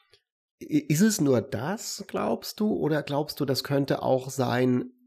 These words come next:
dass es irgendeine Art von Unterschieden in der Min-, in den Mindsets ist oder dass die Leute vielleicht hier einfach nicht so unzufrieden sind mit der Arbeitsumgebung und der Arbeitswelt, in der sie sich befinden, wie vielleicht die Leute in den U S A?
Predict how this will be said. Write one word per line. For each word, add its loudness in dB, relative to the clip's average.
dass 2
es -2
irgendeine 4
Art 2
von -2
Unterschieden 0
in 2
der 2
Min-, -2
in -2
den 4
Mindsets 2
ist -2
oder 0
dass -2
die -2
Leute 2
vielleicht -2
hier 2
einfach 0
nicht 0
so 2
unzufrieden 2
sind -2
mit -2
der 4
Arbeitsumgebung 2
und -2
der 0
Arbeitswelt, 0
in 0
der -2
sie -4
sich -6
befinden, -2
wie -4
vielleicht -4
die -2
Leute 2
in 0
den 0
U 0
S -6
A? -4